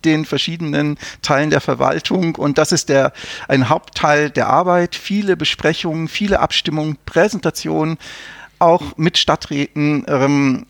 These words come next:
äh, Leute dafür z-, dazu zu bringen, äh, dass sie Projekte wohlwollend sehen.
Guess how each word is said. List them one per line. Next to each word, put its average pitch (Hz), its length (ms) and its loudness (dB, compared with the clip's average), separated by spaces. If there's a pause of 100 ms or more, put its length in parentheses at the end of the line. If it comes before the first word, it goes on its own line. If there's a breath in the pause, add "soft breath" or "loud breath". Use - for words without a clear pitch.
(160)
äh, 135 420 4
Leute 147 380 2
dafür 143 320 0
z-, - 220 -12
dazu - 220 -2
zu - 180 -10
bringen, 180 540 0
äh, 143 160 -2
dass 143 160 0
sie 160 80 -4
Projekte 143 800 -2
wohlwollend 170 580 2
sehen. 160 460 0